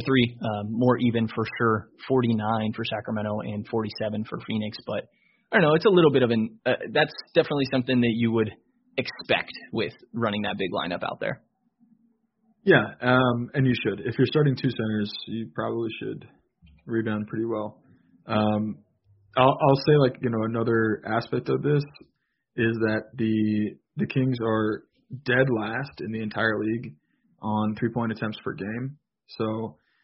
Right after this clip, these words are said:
Speaker 2: you know, that's another, that's another aspect of it. If you're gonna start two centers that don't shoot a ton, and then you're gonna have your kind of, your, your first big man off the bench be a, a total non-shooter,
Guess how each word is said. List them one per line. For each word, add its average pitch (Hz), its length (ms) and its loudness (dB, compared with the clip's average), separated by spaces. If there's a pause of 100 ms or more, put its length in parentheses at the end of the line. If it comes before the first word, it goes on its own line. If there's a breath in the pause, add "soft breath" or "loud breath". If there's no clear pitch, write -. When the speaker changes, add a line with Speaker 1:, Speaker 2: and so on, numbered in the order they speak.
(200)
Speaker 2:
you 107 80 -4
know, 117 300 -2 (160)
that's 127 220 0
another, 131 420 4 (680)
that's 123 220 0
another 151 320 4
aspect 175 300 0
of 110 80 2
it. 107 100 0
If 110 80 -4
you're 123 80 -6
gonna 120 140 -2
start 120 340 0
two 123 140 -2 (100)
centers 127 320 0
that 104 160 -4
don't 113 240 -4 (440)
shoot 123 160 -2
a 131 40 0
ton, 143 400 0
and 113 100 -2
then 113 140 -4
you're 117 120 -2
gonna 117 300 -4 (640)
have 117 220 0
your 113 220 2
kind 113 180 -2
of, 107 80 -4 (160)
your, 104 320 -4
your 104 360 -4 (100)
first 127 240 0
big 120 140 0
man 117 160 -2
off 113 160 -4
the 107 80 -6
bench 110 240 -4 (100)
be 117 140 0
a, 110 40 2 (200)
a - 20 -6
total 120 240 -4
non-shooter, 120 720 -2